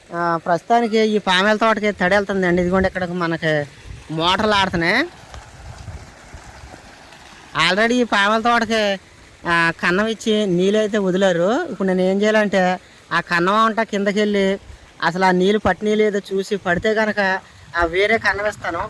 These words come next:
పట్టపోతే కనుక ఆ కన్నానికే వెళ్ళేస్తాను. ఒకవేళ ఆ కన్నం పట్టయితే నేను,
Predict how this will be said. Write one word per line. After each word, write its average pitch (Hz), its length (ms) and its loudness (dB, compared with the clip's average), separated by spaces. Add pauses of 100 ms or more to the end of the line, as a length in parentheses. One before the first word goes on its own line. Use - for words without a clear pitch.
పట్టపోతే 214 480 -2
కనుక 196 440 -2 (460)
ఆ 175 40 2
కన్నానికే 202 400 -2
వెళ్ళేస్తాను. 180 760 -4 (380)
ఒకవేళ 185 240 2
ఆ 220 60 6
కన్నం 220 300 -2
పట్టయితే 220 480 0
నేను, 208 400 2